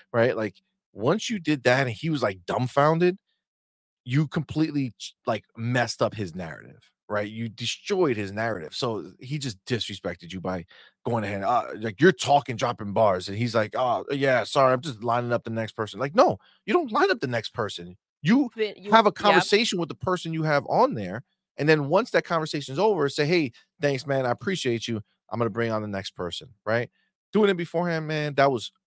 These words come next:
Speaker 1: hella
Speaker 2: And
Speaker 1: disrespectful.
Speaker 2: listen, i-, disrespectful to the topic, the time that everyone took thinking that this was gonna be s-,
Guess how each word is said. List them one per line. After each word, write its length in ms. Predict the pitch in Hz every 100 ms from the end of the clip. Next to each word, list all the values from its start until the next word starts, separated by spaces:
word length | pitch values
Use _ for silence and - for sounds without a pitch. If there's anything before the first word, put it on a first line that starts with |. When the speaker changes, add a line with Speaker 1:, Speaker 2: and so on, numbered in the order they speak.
| _
Speaker 1:
hella 260 | - 143 120
Speaker 2:
And 60 | 90
Speaker 1:
disrespectful. 600 | 87 87 82 85 - -
Speaker 2:
listen, 280 | - 208 - 175 -
i-, 60 |
disrespectful 580 | 208 254 - 370 330 247
to 100 | 208
the 60 | 185
topic, 460 | 190 165 175 220 -
the 80 |
time 440 | 165 - 175 175 220
that 240 | 208 175
everyone 480 | 185 170 190 180 175
took 340 | 160 170 170 -
thinking 360 | 160 160 156
that 160 | 147 143
this 200 | 151 -
was 140 | 147
gonna 220 | - 139 131
be 140 | 139
s-, 100 | 135